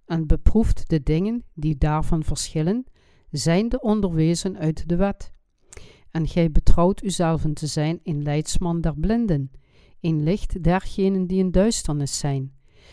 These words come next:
een onderrichter der onwijzen, en een leermeester der onwetenden,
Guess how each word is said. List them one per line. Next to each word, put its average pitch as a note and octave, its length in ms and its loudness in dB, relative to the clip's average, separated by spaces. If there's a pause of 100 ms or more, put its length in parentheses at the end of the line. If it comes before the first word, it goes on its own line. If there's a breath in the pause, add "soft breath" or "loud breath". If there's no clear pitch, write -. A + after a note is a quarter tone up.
(160 soft breath)
een E3+ 220 -2
onderrichter E3+ 840 0
der D#3+ 240 -2
onwijzen, D3 800 0 (380)
en D#3 140 -4
een D3 160 -2
leermeester E3+ 720 0
der D#3 180 -2
onwetenden, D#3+ 840 0